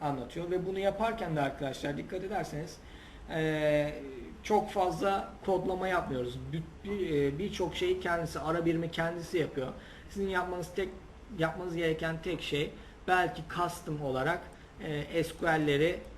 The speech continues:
yazmanız arkadaşlar. Bunları da buradan takip edebilirsiniz. Yine aynı ekranda arkadaşlar, yine documentation ekranında, e, dot net ve Java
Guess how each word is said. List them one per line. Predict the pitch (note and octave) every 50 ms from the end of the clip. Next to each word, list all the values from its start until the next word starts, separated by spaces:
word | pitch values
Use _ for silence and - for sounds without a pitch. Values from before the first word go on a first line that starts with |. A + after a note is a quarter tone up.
| - - - - - - - - - -
yazmanız | D#3+ D#3+ E3+ E3 D#3+ D3 D3 D#3+ D#3 D3+ C#3+ B2+
arkadaşlar. | B2+ A#2 A2 - - - - - - - - - - F#3+ - - - - - - - - - - - G#3
Bunları | G3+ F3+ F3 E3+ E3 D#3+ D3
da | D#3+ D#3+ D#3 D#3 - - - - - - -
buradan | E3+ F3 D#3+ D3+ D#3 D#3+ E3 -
takip | D#3+ D#3 D3 C#3 - D3 C#3+
edebilirsiniz. | C3 C3+ D#3+ E3 D#3 C#3 C3 A#2+ - - B2 - - - - - - - - - - - - - - - - - - - - - - - - - - - -
Yine | F3+ G3+ G3 -
aynı | - - F3+ F#3 G3 G3+ F#3 E3 D3 C3 A#2+ - - - - - - - - - - - - - - - - - - - - - - - - - -
ekranda | D#3+ D3+ C#3+ - - C#3 B2+ A#2+ A#2+ A#2+ B2
arkadaşlar, | A#2+ A#2+ A#2+ C3+ B2 A#2 - - C3
yine | C3 C#3 C#3 B2+ C3+
documentation | C#3 C#3 - D3+ D3 D3 C#3+ C#3+ E3 D#3+ D#3 - - D3+
ekranında, | D3 D3 D3 - F#3 F3+ E3 E3 C#3 B2+ B2 B2 - - - - - - - - - - - - - - -
e, | C#3+ C3 B2+ B2 B2 B2 C3+
dot | D#3 D#3 D3+ - -
net | E3 D#3 D#3 -
ve | D#3+ D#3+ C#3+
Java | C#3+ - D3+ D#3+ D#3+ D#3+ D3+ C#3 -